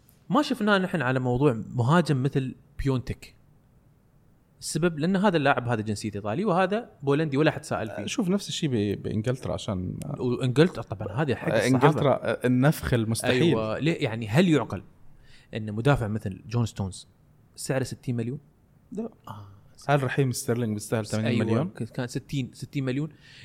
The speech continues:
Speaker 1: يعني في، في لعيبة وولكر ستين مليون.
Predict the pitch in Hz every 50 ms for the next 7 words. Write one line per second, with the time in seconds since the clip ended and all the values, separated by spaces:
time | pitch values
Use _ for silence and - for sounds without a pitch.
0 | - - 117 123 117 113 117 120 123 117 - - - 208 220 220 - - - 202
1 | 202 175 139 120 135 120 120 110 113 123 120 - - 135 131 147 160 147 - -
2 | 123 120 - - - - - - 135 135 123 117 110 113 120 127 127